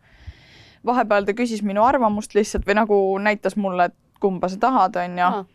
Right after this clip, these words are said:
Speaker 1: mingit valikut, on ju, ja siis midagi nagu said ise seal kaasa rääkida, aga selles suhtes minu arust kostüümid on ka meil nagu väga-väga hästi,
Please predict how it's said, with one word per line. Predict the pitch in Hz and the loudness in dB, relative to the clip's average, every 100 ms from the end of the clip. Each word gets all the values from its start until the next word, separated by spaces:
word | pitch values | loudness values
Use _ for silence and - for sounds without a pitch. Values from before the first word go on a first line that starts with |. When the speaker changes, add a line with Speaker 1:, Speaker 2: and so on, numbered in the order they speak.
| - | -10
Speaker 1:
mingit | 190 185 - | -8 -8 -2
valikut, | 208 185 - 170 - | 0 0 -4 -8 -6
on | 180 180 | -6 -4
ju, | 170 175 | -6 -6
ja | |
siis | 185 175 - - - | -8 -12 -12 -12 -12
midagi | 190 185 175 170 | -4 -2 -2 -6
nagu | 165 175 | -10 -8
said | 190 165 | -6 -6
ise | 175 180 165 | -6 -8 -8
seal | 170 165 165 - | -8 -8 -8 -2
kaasa | 170 170 165 | -2 -2 -8
rääkida, | 160 - 156 156 | -10 -10 -8 -6
aga | 160 165 160 165 | -4 -4 -4 -8
selles | 180 180 180 | -4 -2 -4
suhtes | - 175 - - _ | -8 -12 -12 -18 _
minu | 190 202 185 | -6 -2 0
arust | 180 - - | 0 -6 -10
kostüümid | 170 - - 202 185 160 - | -10 -8 -8 -8 -8 -10 -10
on | 156 | -8
ka | 170 160 | -4 -4
meil | 165 156 156 | -6 -12 -14
nagu | 156 160 156 - - _ - | -14 -12 -10 -10 -14 _ -4
väga-väga | 165 160 151 160 - 165 | -2 -2 -4 -4 -4 -6
hästi, | 170 160 - - - | -6 -12 -12 -16 -12